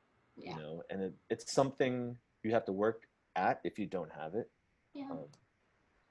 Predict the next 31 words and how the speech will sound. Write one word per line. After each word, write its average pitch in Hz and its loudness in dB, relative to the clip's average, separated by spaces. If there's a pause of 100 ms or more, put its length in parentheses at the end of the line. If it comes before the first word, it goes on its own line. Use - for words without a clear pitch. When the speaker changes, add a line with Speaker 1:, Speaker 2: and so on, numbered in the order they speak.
(120)
Speaker 2:
and 95 -6
so 92 4 (120)
that's 104 6
probably 127 6
what 147 6
I 120 6
would 107 0
tell 110 -4
myself, 95 -2
is - -10
to - -8
start 113 4
that 110 8
journey 101 -4
sooner, 82 -8 (320)
'cause 95 -4
I 92 6
think 104 2
I 101 10
missed 98 0
out 98 8
on 90 -4
a 90 -4
lot 90 2
of 90 2 (800)
great 104 8
relationships, 98 0 (320)
um, 80 -8 (640)
opportunities, 90 2
and 95 -4
just - -2